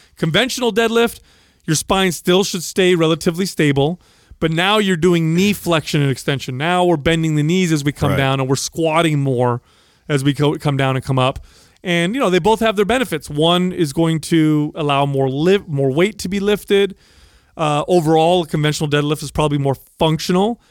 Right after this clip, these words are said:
Speaker 1: but Romanian deadlifts and the ability to, to hip hinge is extremely important. It's a very important, uh, you know, movement.
Speaker 2: It's why I teach it first, 'cause I think it's, it's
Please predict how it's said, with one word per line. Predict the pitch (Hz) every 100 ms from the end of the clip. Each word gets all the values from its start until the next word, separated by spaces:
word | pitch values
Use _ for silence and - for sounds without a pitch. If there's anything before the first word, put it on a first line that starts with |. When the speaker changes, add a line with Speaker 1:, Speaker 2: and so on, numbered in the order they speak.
| _ _ - -
Speaker 1:
but | 165 165 180
Romanian | 165 165 180 247 196
deadlifts | 165 160 147
and | 147
the | 143
ability | 151 180 170
to, | 139 143 -
to | 143
hip | 117 214 175
hinge | 156 135
is | 131
extremely | 127 - - 202 240
important. | 156 - 196 139
It's |
a | 127
very | 180 208
important, | 151 - 170 151 147 _ _
uh, | 147 135 127 131 _ _ _
you | 147
know, | 135
movement. | 143 220 202 143
Speaker 2:
It's | 185
why | - 143
I | 123
teach | 127 123
it | 107
first, | - 139 107
'cause | 107
I | 107
think | 120 110
it's, | 107 - -
it's | - 113 -